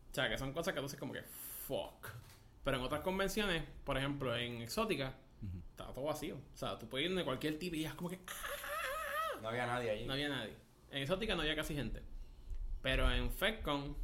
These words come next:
Speaker 1: como es más chiquito también el local, que es irónico porque FedCon lo hacen en, este, en el, en el Hilton Hotel. Y el año pasado había una boda.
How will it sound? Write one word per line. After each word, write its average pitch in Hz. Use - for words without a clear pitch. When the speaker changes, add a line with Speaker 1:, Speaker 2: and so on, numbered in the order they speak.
Speaker 1:
como 117
es 117
más 147
chiquito 170
también 175
el 170
local, 147
que 117
es 117
irónico 139
porque 113
FedCon 139
lo 135
hacen 135
en, 131
este, 120
en 123
el, 113
en 120
el 107
Hilton 131
Hotel. 143
Y 123
el 107
año 107
pasado 135
había 123
una 131
boda. 131